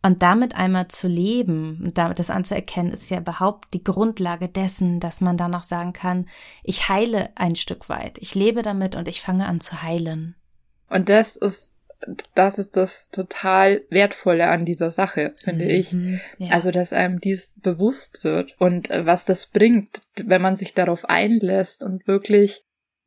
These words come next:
Speaker 2: dieses Anerkennen praktiziert oder übt,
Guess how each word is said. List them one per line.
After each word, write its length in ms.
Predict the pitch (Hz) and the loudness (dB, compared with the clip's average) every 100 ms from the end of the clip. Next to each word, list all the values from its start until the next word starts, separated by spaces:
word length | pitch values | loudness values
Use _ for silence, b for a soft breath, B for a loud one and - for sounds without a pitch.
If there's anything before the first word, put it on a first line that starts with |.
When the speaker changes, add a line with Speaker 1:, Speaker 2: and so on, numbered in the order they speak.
| _ | _
Speaker 2:
dieses 540 | - 202 196 196 - - - | 4 6 6 2 -4 -10 -4
Anerkennen 960 | 196 208 190 - - 196 202 196 - _ _ - | 0 2 2 0 2 4 4 2 -2 _ _ -10
praktiziert 880 | - 190 - 180 - - 214 262 240 | -2 -2 0 -4 -4 0 4 6 4
oder 220 | 170 180 | 0 -2
übt, 520 | - 208 247 185 - | 2 4 4 2 -4